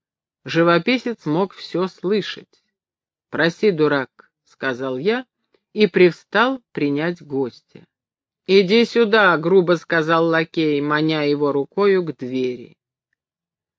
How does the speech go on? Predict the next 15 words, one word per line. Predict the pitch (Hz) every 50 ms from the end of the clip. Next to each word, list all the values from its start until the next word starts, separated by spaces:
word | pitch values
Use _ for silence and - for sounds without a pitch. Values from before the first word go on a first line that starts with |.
| _ _ _ _ _ _ _ _ _
На | 185 208
пороге | 214 - 277 302 330 359 320 262 254 254 240
явился | 233 247 269 269 - - 208
человек | - - 190 180 175 170 170 190 208 -
среднего | - - 165 165 165 165 156 156 151 143 143 143
роста, | 147 190 220 214 - _ _ 196 196 190 180 165
сгорбленный, | 135 131 139 135 135 175 202 214 208 190 202 202 190 185 185 180
как | - 190 185 -
старик, | - - - 180 180 175 180 180 180 175 - _ _ _ _ _ _ _ _ _ _
в | - 135 139
длинном | 139 139 165 190 226 269 277 262 220 175 160 156
широком | - - 151 147 147 185 196 - - 151 143
сюртуке, | - - 156 143 135 - - 131 - - - 196 220 247 240 - _ _ _ _ _ _ _ _ _ _ _ _
очень | - 240 294 294 - 302 233 214 -
поношенном | - 175 165 165 175 202 233 247 - - 226 220 214 208 208 208 208 208 196 -